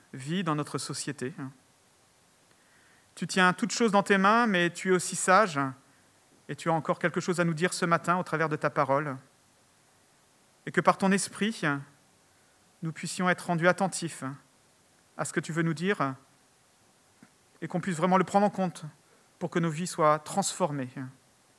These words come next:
Merci, Père. Amen.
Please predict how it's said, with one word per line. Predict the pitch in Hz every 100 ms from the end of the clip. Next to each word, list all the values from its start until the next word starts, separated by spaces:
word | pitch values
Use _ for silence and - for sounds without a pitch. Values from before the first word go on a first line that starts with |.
| _ _ _ _ _ _
Merci, | 165 151 -
Père. | 135 113 113 123 123 _ _ _ _ - _ _ _ _
Amen. | 131 127